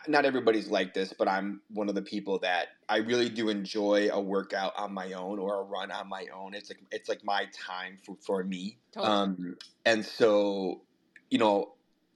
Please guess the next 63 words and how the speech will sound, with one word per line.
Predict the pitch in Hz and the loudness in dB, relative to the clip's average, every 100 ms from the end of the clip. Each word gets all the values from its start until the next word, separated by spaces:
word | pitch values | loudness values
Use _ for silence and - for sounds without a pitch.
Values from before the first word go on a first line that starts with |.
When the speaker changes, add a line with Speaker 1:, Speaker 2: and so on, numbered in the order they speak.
| _ _ _ | _ _ _
Speaker 1:
I | 101 110 | 4 4
ha-, | - 120 - | 4 2 4
I've | 135 | 4
done | 160 165 | 4 4
some | - 143 131 | 2 4 4
running | 123 127 | 0 0
clubs. | 123 127 120 120 | 4 4 4 2
I've, | 113 104 | -2 -2
I've | 113 104 | -4 -4
done | 107 107 | -4 -4
some, | 117 107 | -4 -4
like, | 107 | -4
group | 101 101 101 | -6 -14 -8
runs. | 104 104 101 95 - - _ _ _ _ _ _ _ _ - 127 | -6 -6 -8 -16 -20 -20 _ _ _ _ _ _ _ _ -6 0
But | 139 | 2
anyway, | 139 123 110 | 2 2 2
so | 104 135 | 0 -2
someone | 170 160 143 | 0 2 0
said | 160 | -2
to | 151 | -4
me, | - | -2
"Oh, | |
I | 170 | 0
love | 160 156 | 2 0
to | 156 | 0
run | 135 180 | 0 0
with | 151 | -2
people." | - 117 101 95 | -6 -10 -8 -8
And | 104 | -8
I'm | 113 | -8
like, | 110 107 190 | -10 -10 -6
"Oh, | 175 | -6
okay." | 190 - 104 107 | -6 -8 -6 -8
And | 110 - | -10 -18
then | 120 120 | -8 -2
I | |
had | 131 127 | 0 0
someone | 151 139 | 0 2
else | 147 170 | 0 0
mention | 123 107 107 | -6 -10 -10
it | 98 - | -14 -14
to | 107 | -12
me. | 104 | -6
"Oh, | 107 139 131 | -4 -2 -4
you | 131 | -4
know, | |
I'm | 127 | -6
gonna | 123 131 | -4 -4
run | 131 | -4
a | 123 | -4
half | 123 123 | -6 -6
marathon. | 123 139 123 | -8 -8 -8
I'd | 127 | -8
love | 120 | -8
to | - | -6
have | 120 | -8
some, | - 117 - - | -8 -16 -20 -18
some | - 110 | -14 -4
partners." | 143 151 110 87 95 | -2 -2 -4 -10 -14
And | 98 | -10
so | - 110 110 104 - _ _ _ _ | -2 0 0 -2 -6 _ _ _ _
I'm | 120 | 0
like, | 113 | 0